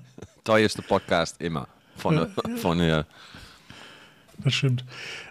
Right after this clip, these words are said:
Speaker 2: Da, und das Schöne ist, ich, also die Geschichte dann, also die erzähle ich jetzt dann einfach zum dritten Mal, ne?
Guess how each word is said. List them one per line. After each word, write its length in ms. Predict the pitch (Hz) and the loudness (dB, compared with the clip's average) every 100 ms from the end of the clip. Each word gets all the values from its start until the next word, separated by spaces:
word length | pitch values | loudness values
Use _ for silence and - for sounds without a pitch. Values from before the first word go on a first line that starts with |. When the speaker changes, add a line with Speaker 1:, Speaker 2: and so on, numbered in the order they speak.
| - | -4
Speaker 2:
Da, 160 | 156 | 0
und 160 | 185 165 | 2 4
das 120 | 160 | 4
Schöne 220 | - 208 | 6 6
ist, 140 | 220 220 | 6 4
ich, 260 | 180 - | -2 0
also 160 | 175 156 | 2 2
die 120 | 151 | 4
Geschichte 420 | 156 - 214 190 | 4 4 4 4
dann, 260 | 160 160 185 | 6 4 2
also 340 | 196 170 160 | -2 -2 2
die 140 | 156 175 | 4 4
erzähle 260 | 165 196 | 4 4
ich 80 | 190 | 4
jetzt 120 | 180 | 4
dann 100 | 180 | 4
einfach 220 | 175 160 165 | 4 2 4
zum 200 | 175 147 | 2 2
dritten 300 | 127 127 120 | 0 0 -2
Mal, 380 | 113 110 110 - _ _ _ _ | -2 -2 -4 -6 _ _ _ _
ne? 220 | 123 135 | 0 2